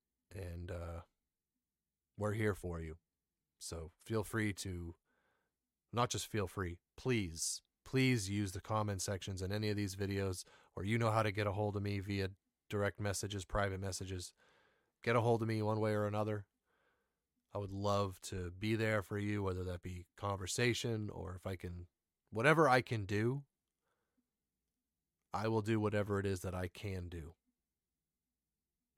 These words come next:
So, anyways, with, uh,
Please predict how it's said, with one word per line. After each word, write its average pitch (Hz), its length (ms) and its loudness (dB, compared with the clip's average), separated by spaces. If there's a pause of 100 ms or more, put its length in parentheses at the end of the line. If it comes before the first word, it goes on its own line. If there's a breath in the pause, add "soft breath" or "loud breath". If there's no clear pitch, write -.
So, - 380 -8 (2500)
anyways, 135 760 4 (2000 loud breath)
with, 92 260 -6 (120)
uh, 87 320 -4